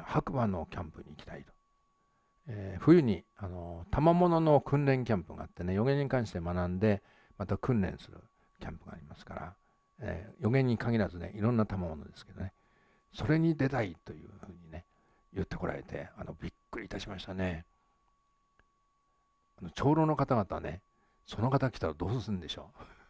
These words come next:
う。<laughs> 上がっちゃうでしょうね、今すぐね。で、その中でね、ちょっとね、流れがね、大きく変わってきてるぞっていうことをね、と感じるんですね。具体的にね。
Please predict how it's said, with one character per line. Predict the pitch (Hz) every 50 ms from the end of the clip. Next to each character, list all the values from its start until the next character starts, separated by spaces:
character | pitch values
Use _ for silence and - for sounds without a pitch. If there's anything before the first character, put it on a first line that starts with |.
| _ _
う。 | - - _ _ _ _ _ - - - _ - - - _ - - - - - - - 180 190 196 208 214 202 185 156 - -
<laughs> | -
上 | 92
が | 120
っ | 123 -
ち | - 135
ゃ |
う | 131
で | 92 73
し | - -
ょ | 73
う |
ね、 | 69 -
今 | - 78 80 78
す | 73 82
ぐ | 78 73
ね。 | 76 80 92 87 85 85 - _ _ _ _ _ _ _ _ _ _ - _ _ _ _ _ _ _ -
で、 | 147 156 156 151 147 147 143 139
そ | - -
の | 180 202
中 | 214 202 170
で | 127 110 101
ね、 | 104 90 - - - _ _ - -
ち | -
ょ | 165
っ | -
と | - 117
ね、 | 107 98 - - - _ _ _ _ _ _ _ _
流 | 196 110 120 123 165 196 214
れ | 214 214
が | 202 185 165
ね、 | 131 123 107 98
大 | 101 120 143 165 180 190 190 190 185 175
き | - - -
く | _ - 139 120
変 | - - -
わ | 135
っ | -
て | - - 139 131
き | - -
て | - -
る | - -
ぞ | - - 80 - - - _ _ _ _ _ _ _ _ _ _ _ _ - 104 156 165 _
っ | _ -
て | -
い | -
う | -
こ | 92 -
と | -
を | -
ね、 | - - - - - _ _ _ _ _ _ _ _
と | - - 80 - 85 -
感 | - - - 92
じ | 82 -
る | - - 69
ん | 71
で | 71 73
す | - -
ね。 | 95 - - - _ _ _ _ _ _ 156 175 - _
具 | - -
体 | - - -
的 | - - -
に | - - 95
ね。 | 139 185 -